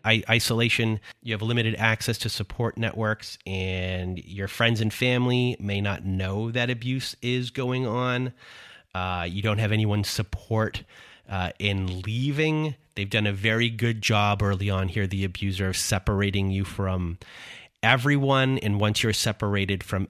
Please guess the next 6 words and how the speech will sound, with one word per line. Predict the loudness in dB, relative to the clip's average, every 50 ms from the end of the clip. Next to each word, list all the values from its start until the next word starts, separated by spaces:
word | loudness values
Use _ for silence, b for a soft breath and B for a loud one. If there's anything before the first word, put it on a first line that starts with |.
| _ 0
everyone, | 2 2 2 2 2 0 0 0 0 0 0 0 0 0 0 -2 -4 -6 B B B B B B B
it | -4 -4 -2
becomes | -2 -2 0 0 0 0 -2
very | -4 -4 -6 -2 2 2 4 4 4 2 2 0 -2
difficult | -2 -2 -2 -2 0 -2 -6 -6 -4 -2 -2 -2 -2 -2 -6 -8 -12 -14
for | -14 -10 -4 -4 -2 -2 0 0 0 -2 -2 -2 -4 -4 -8